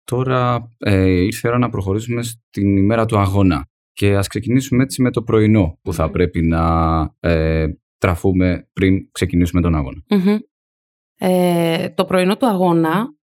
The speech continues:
Speaker 2: η αλήθεια είναι ότι είναι από τα πιο σημαντικά,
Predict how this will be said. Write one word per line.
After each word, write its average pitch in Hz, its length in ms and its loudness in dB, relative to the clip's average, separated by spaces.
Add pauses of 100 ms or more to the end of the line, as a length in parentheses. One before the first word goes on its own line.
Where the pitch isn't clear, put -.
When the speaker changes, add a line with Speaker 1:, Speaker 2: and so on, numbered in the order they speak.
(320)
Speaker 2:
η 185 180 0
αλήθεια 190 340 -2
είναι 240 120 2
ότι 196 480 2
είναι 220 180 2
από 185 160 -4
τα 175 120 -2
πιο 233 160 0
σημαντικά, 160 800 -2